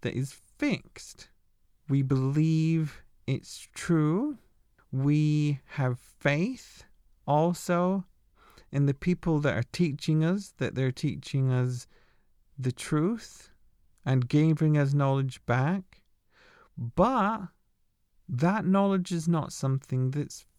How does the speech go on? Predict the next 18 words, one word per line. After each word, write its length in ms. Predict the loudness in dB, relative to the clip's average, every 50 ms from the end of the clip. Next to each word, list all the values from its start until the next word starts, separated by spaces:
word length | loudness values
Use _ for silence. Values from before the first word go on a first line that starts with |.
| _ _
fixed. 760 | -4 -2 -2 -2 -4 -6 -10 -20 -20 -20 -20 -20 -20 -20 -20 _ _ _ _ _ _ _ _ -4
And 180 | 0 0 0 0
what 320 | -2 -4 -4 -4 -4 -4
does 240 | -4 -4 -4 -4 -4 -8 _ -2
that 300 | 0 2 2 2 0 -2
mean? 500 | -2 -2 -2 -2 -2 -4 -4 -6 -8 -12 -18 _ _ _ _ _ _ _
It 140 | -2 -2 0
means 1080 | 2 2 2 4 2 2 2 0 0 0 0 0 -2 -4 -4 -4 -4 -6 -8 -10 -18 _ _ _ _ _ _ _ _ _ _ -8
that 200 | -4 -4 -2 0
knowledge 680 | 2 2 4 4 2 2 0 0 -2 -2 -4 -2 -4
itself 960 | -6 -6 -8 -10 -4 0 2 2 2 2 2 0 -2 -4 -6 -10 -18 -20 -20 -20 -20 _ _ _ _ _ _ _ _ -8
is 140 | -6 -6 -6
something 800 | -4 -2 0 2 2 2 0 0 0 0 0 2 2 0 0 -2 -6 _ _ _ _ _ _ _ -6
that 180 | -4 -2 -2
is 180 | -2 -2 -2 0
in 120 | 0 0
a 80 | 0 -2
state 640 | -4 -6 -8 -6 -2 -2 0 0 -2 -2 -4 -8 -10